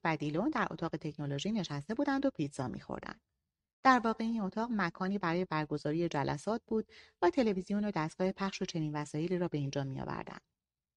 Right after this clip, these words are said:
مکس رینولدز وارد شد. چطوری؟ دیلون گفت: «این پیتزا افتضاحه.» ببخشید؟ محض رضای خدا اینجا نیویورک بهترین پیتزا رو داره، ولی این مزه مدفوع می‌ده. رینولدز تلویزیون را روشن کرد.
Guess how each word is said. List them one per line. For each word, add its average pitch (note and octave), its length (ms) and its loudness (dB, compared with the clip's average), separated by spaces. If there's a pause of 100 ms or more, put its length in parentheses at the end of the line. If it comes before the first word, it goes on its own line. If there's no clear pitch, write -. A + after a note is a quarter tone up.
مکس B3 280 0
رینولدز A#3+ 480 2
وارد C#3+ 340 -2
شد. - 180 -10 (500)
چطوری؟ G3 580 0 (840)
دیلون E3 320 2
گفت: F#3 320 0 (420)
«این G3 100 2
پیتزا F#3+ 300 0
افتضاحه.» D#3 720 2 (840)
ببخشید؟ A3 540 -2 (880)
محض D4 200 0
رضای C4+ 300 2
خدا A3 240 0
اینجا A3 200 -2
نیویورک A#3 680 0
بهترین G#3 440 -2
پیتزا G#3 440 -2
رو B3+ 80 -2
داره، F#3+ 240 2
ولی F#3 220 -2
این C4 200 -4
مزه G#3 380 -2 (200)
مدفوع - 460 -8
می‌ده. - 280 -6 (960)
رینولدز C4 360 0
تلویزیون D3 600 -4
را G3 120 2
روشن - 420 -6
کرد. - 240 -18